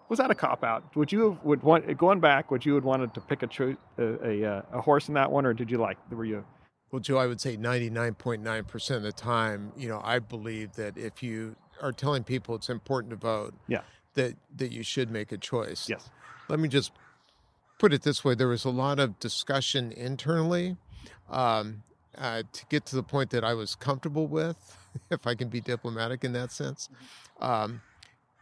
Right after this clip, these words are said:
Speaker 2: you know, if you look at the things that our, our editorial board st-, stands for, one is transparency and accountability. The only times we really saw Barbara Boxer,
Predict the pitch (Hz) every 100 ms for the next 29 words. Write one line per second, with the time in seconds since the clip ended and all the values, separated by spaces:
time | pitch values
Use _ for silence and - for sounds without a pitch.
0 | _ 151 123 123 - 147 139 - 147 143
1 | 156 135 117 - 139 - 120 117 101 104
2 | - _ - 113 101 107 - _ - 135
3 | 117 123 120 101 104 110 104 104 - -
4 | 127 - - - 123 110 - 110 87 101
5 | 113 127 123 113 - - 131 117 - -
6 | 120 107 - 104 104 113 113 104 117 110
7 | 110 104 - - - - _ - 143 156
8 | 147 - 131 - 117 113 113 104 - 123
9 | 113 101 104 95 95 - 104 95 - -
10 | 50